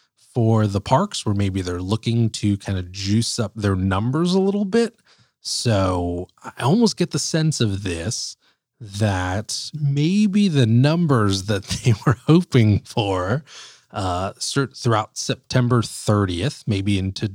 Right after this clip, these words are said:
December as well, are maybe a little softer than what they were hoping. Um, it certainly would make sense, uh, with this recent surge again of coronavirus throughout various different parts of the country.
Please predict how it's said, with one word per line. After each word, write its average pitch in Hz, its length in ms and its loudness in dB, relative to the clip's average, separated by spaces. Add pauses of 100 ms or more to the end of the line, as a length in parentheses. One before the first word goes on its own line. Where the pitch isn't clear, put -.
(160)
December 92 720 -4
as 87 160 -6
well, 92 540 -4 (400)
are 107 60 -6
maybe 135 240 4
a 135 40 6
little 123 220 4
softer 110 720 2
than 90 200 -4
what 87 140 -2
they 90 120 -4
were 85 120 -6
hoping. 208 580 2 (440)
Um, 92 340 -4 (500)
it - 100 -20
certainly 101 280 -2
would 90 160 -4
make 85 200 -8
sense, - 600 0 (400)
uh, 90 680 -6
with 92 420 -6
this - 280 -6
recent 101 640 -4
surge 110 640 0
again 107 340 2
of 117 160 -2
coronavirus 104 880 0
throughout 87 360 -4
various 120 460 0
different 95 260 -2
parts 92 240 -2
of 90 60 -10
the 90 60 -6
country. 135 640 0